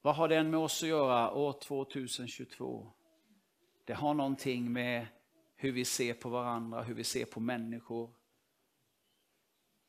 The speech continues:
Hur vi använder våra liv.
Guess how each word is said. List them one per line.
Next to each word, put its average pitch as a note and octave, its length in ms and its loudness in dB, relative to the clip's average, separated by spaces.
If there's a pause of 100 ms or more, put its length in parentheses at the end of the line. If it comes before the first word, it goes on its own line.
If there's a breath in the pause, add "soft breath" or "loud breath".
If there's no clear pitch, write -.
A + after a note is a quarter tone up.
Hur C#3+ 160 2
vi C#3 180 4
använder C3+ 840 2 (260)
våra C3 240 4
liv. C3 480 -2